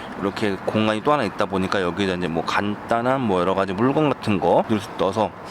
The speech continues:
비밀 공간으로 활용할 수 있는 장점이 있습니다. 뭐 카드를, 어, 수납할 수 있는 뭐 고속도로 통행권이라든가 아니면은 요즘 세차장 같은 데서 활용하는 그런 카드 있죠? 그런 거 이렇게 꼽아놓고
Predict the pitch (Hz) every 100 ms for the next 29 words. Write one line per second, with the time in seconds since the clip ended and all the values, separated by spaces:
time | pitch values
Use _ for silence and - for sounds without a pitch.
0 | - - 123 131 131 120 110 107 101 139
1 | 151 135 98 92 90 85 - 98 98 104
2 | 123 135 - 139 143 95 82 - - 117
3 | 117 113 110 104 - - 185 196 185 175
4 | 165 226 226 160 92 101 98 - 156 -
5 | 147 - 101 90 85 85 90 - 110 120
6 | - 180 185 165 127 101 87 82 78 104
7 | - - 87 92 87 90 87 98 92 -
8 | 190 156 139 127 113 110 151 143 120 107
9 | 98 98 - 214 151 - 147 202 - 110
10 | 107 98 92 - - 147 165 127 - 92